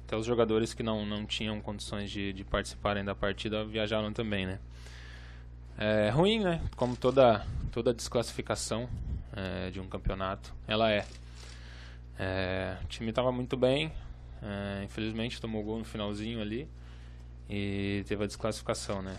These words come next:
Agora é, é trabalhar, levantar a cabeça que tem muita coisa pela frente ainda.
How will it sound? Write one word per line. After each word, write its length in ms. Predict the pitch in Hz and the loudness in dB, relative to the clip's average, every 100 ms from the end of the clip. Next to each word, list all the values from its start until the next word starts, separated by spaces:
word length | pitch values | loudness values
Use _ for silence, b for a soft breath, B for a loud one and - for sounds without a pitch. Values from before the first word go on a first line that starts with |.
| - - | -8 -10
Agora 320 | 95 98 104 | -6 -2 2
é, 360 | 104 101 b b b b - | 0 -2 b b b b -8
é 420 | 98 92 90 90 | -6 -4 -4 -4
trabalhar, 420 | - 110 107 107 113 | -2 2 4 6 4
levantar 320 | 113 95 113 | 4 2 0
a 40 | - | -2
cabeça 320 | 107 104 - | 0 0 0
que 60 | |
tem 100 | - | -2
muita 220 | 104 104 98 | -2 -2 -2
coisa 220 | 101 - | -2 -2
pela 180 | 101 95 | -4 -4
frente 340 | 101 95 - | -6 -8 -8
ainda. 200 | 90 | -10